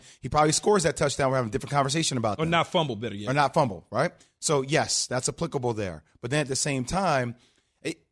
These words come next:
Speaker 1: is that, that's a moral victory in a way that's helped them build momentum towards beating the Jets. I don't know if that translates to beating the Ravens next week.
Speaker 2: Well, the
Speaker 1: I think
Speaker 2: Ravens,
Speaker 1: we're,
Speaker 2: the
Speaker 1: we're
Speaker 2: Ravens
Speaker 1: having
Speaker 2: gonna be a tough,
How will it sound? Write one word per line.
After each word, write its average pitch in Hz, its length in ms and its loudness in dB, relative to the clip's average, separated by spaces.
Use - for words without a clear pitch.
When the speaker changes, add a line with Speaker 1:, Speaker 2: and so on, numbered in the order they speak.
Speaker 1:
is 160 200 0
that, 160 340 2
that's 147 200 0
a 160 60 0
moral 160 360 4
victory 175 380 -2
in 175 80 0
a 170 40 0
way 170 200 2
that's 147 180 0
helped 147 200 0
them 143 140 -2
build 151 240 2
momentum 143 500 -2
towards 143 320 -2
beating 139 320 -4
the 120 100 -2
Jets. 143 360 0
I 202 140 6
don't 269 160 4
know 226 120 6
if 190 100 0
that 185 180 2
translates 180 500 2
to 143 80 -2
beating 151 300 2
the 127 80 0
Ravens 123 420 0
next 110 240 -4
week. 87 400 -14
Speaker 2:
Well, 185 240 6
the 151 80 6
Speaker 1:
I 175 60 10
think 202 180 8
Speaker 2:
Ravens, - 80 6
Speaker 1:
we're, 233 80 8
Speaker 2:
the 196 60 6
Speaker 1:
we're 214 80 8
Speaker 2:
Ravens 214 240 10
Speaker 1:
having 170 140 4
Speaker 2:
gonna 165 160 4
be 165 120 6
a 139 60 4
tough, 175 460 2